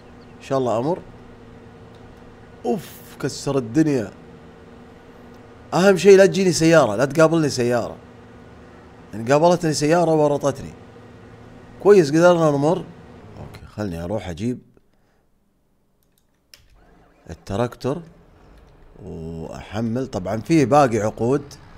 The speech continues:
آه، خاصة بالفرتلايزر. أيوة، بدأت عملية التفريق، تفريق البطاطس.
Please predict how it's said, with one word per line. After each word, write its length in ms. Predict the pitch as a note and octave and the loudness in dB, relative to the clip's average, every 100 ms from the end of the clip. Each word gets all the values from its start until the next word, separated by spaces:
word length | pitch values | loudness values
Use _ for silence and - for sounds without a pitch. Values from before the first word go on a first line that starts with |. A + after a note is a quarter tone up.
| - - _ - - | -20 -20 _ -20 -18
آه، 400 | F2+ F#2 F#2 F2+ | -14 -10 -8 -10
خاصة 560 | F2 A2+ A#2+ A2+ - G#2+ | -10 -2 -2 -2 -6 -6
بالفرتلايزر. 1900 | G2+ G2 G2 F#2 F2+ F2+ F2 F2 E2+ D#2+ D2+ - F#2+ - G#2+ A#2 G#2 C3+ F3 - - - - - - D2 | -4 -6 -6 -8 -10 -10 -12 -12 -14 -14 -16 -12 -12 -6 -2 -2 -2 -4 -6 -20 -20 -20 -20 -20 -18 -14
أيوة، 440 | D2+ F#2 B2+ D#3+ - - - - - - | -10 -4 -2 -2 -6 -20 -20 -20 -14 -8
بدأت 500 | A#2 A2 F2 - A2+ | -2 0 -2 -6 -4
عملية 360 | A2+ A#2 A#2 - | -2 0 -2 -4
التفريق، 540 | - B2 A2 C3 - - - - - - - - - - - - | -8 -6 -2 0 0 -2 -16 -18 -18 -18 -18 -18 -18 -18 -18 -14
تفريق 340 | F#2+ A#2 A2 | -8 -6 -4
البطاطس. 1080 | A2 G#2 G2+ G2 G2 A#2+ C3 E3 D#3+ - - | -6 -4 -4 -6 -2 0 0 -2 -8 -12 -16